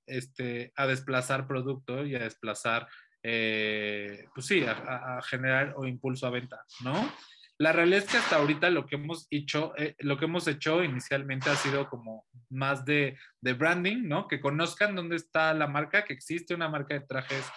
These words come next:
que es Calvin Klein y que la pueden encontrar en nuestros canales de ventas. Hasta ahorita ha sido como ese, ¿no? Nuestro siguiente paso sí es,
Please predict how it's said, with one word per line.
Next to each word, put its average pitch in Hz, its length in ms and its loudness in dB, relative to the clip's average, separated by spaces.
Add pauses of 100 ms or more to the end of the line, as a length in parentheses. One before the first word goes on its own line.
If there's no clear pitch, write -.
(260)
que 131 120 0
es 135 140 -2
Calvin 139 360 0
Klein 143 300 0
y 135 120 -8
que 131 100 0
la 123 180 2
pueden 143 180 -2
encontrar 131 640 0
en 127 180 -6
nuestros 117 360 -10
canales 127 400 -4
de 135 100 -4
ventas. 180 500 0 (440)
Hasta 160 240 2
ahorita 175 340 4
ha 185 40 2
sido 170 260 2
como 135 260 -2
ese, 135 280 -2
¿no? 139 440 -2
Nuestro 147 340 0
siguiente 151 300 2
paso 151 380 -2
sí 147 240 2
es, 143 200 0